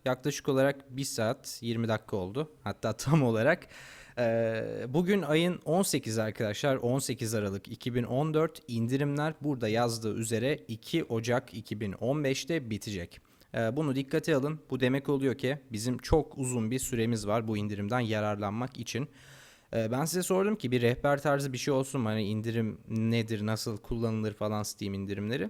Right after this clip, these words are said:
Siz de evet dediniz. Daha çok bilmeyen arkadaşlar için bir rehber yapmak istiyorum. Şimdi başlayalım arkadaşlar.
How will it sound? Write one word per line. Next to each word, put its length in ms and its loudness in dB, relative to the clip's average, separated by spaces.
Siz 220 -8
de 80 4
evet 300 2
dediniz. 580 -4
Daha 140 2
çok 260 -4
bilmeyen 340 2
arkadaşlar 520 -2
için 280 -4
bir 100 0
rehber 340 0
yapmak 420 -4
istiyorum. 400 -6
Şimdi 280 2
başlayalım 420 4
arkadaşlar. 640 -4